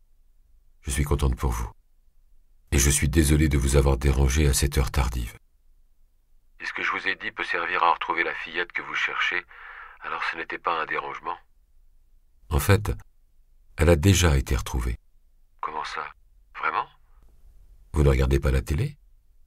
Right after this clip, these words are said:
Euh, le soir, je me couche à neuf heures. La fille voulait en savoir plus, mais Mila n'avait pas le temps. Elle fit semblant d'avoir un appel en attente et raccrocha.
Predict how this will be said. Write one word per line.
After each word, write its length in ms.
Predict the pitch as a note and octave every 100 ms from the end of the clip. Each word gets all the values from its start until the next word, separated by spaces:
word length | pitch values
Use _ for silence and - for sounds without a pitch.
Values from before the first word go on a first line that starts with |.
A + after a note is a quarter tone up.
| _ -
Euh, 260 | - - -
le 80 | D#2
soir, 280 | F#2 F2+
je 100 | E2+
me 100 | D2+
couche 220 | D#2 - F2
à 60 |
neuf 240 | D#2+ E2+ E2
heures. 380 | D#2+ C2+ - - - - - - - - - - - - - - - -
La 100 | C#2+
fille 260 | D#2+ D2
voulait 240 | C#2 C2+ C2+
en 100 | C2
savoir 360 | C#2+ C2 A#1+
plus, 360 | - C2+ - - - _ _ _ _ -
mais 120 | D2 D2
Mila 220 | D2+ D2
n'avait 240 | C#2 C2+
pas 120 | C#2
le 80 | C2
temps. 220 | - B1 - _ _ _ _ _ _ -
Elle 120 | D2+
fit 120 | -
semblant 300 | C#2+ D2+ D2+
d'avoir 280 | D2+ C#2+ C#2+
un 80 | D2
appel 240 | C#2+ D2
en 100 | C#2+
attente 440 | C#2 - D#2 D#2+ D2
et 40 |
raccrocha. 460 | - - - -